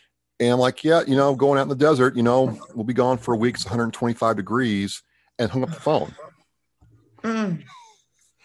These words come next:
Speaker 1: And I, and I didn't realize the connection that you all have to us, daughters or, or sons serving.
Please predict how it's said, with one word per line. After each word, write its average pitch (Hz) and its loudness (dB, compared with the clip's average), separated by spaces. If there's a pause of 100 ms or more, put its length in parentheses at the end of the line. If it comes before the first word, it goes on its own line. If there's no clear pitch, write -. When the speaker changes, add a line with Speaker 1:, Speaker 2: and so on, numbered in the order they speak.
(440)
Speaker 1:
And 147 0
I, 143 0
and 131 0
I 123 4
didn't 117 0
realize 101 0
the - -6
connection 95 -6 (540)
that 98 0
you 120 -4
all 98 2
have 104 -4
to - -18
us, - -6 (1080)
daughters 135 2
or, 98 2
or 92 -2
sons 117 -4
serving. 98 -4